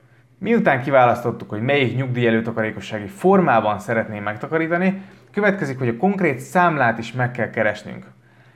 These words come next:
Elképzelhető, hogy nem találsz majd megfelelő számlát, mert mondjuk minden nyugdíjbiztosítás drága lesz, vagy minden nyesz túl macerás. Ebben az esetben nyugodtan lép vissza egy lépést, és gondold át, hogy esetleg jobban jársz-e, mégis mondjuk egy önkéntes pénztárral.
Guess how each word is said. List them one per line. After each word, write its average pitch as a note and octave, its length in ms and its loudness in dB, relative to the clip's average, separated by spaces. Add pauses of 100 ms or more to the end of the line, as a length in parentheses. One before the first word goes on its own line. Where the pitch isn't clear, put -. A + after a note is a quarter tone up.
(200)
Elképzelhető, D#3+ 580 4
hogy C3 100 2
nem F3 180 2
találsz A#2+ 280 4
majd A#2 120 -2
megfelelő B2 480 0
számlát, A#2+ 600 0
mert C#3+ 160 -6
mondjuk C#3 220 -8
minden F#3+ 260 2
nyugdíjbiztosítás C3+ 920 -2
drága A2+ 420 2
lesz, B2+ 280 0
vagy A#2+ 140 -2
minden B2+ 340 0
nyesz A2+ 460 -4
túl A#2 180 -4
macerás. A2+ 600 -2 (340)
Ebben C3+ 280 0
az D#3 100 2
esetben C#3+ 360 -2
nyugodtan F#3 440 0
lép E3+ 320 4
vissza C3 320 -4
egy G2+ 140 0
lépést, C3+ 540 0
és D#3 140 -6
gondold E3 360 2
át, C3 180 4
hogy B2 140 -4
esetleg B2 400 -4
jobban A#2+ 280 -2
jársz-e, A#2+ 720 0 (140)
mégis A2 420 -4
mondjuk A2+ 240 -4
egy G#2+ 100 -4
önkéntes G#2+ 500 -4
pénztárral. A2+ 720 -4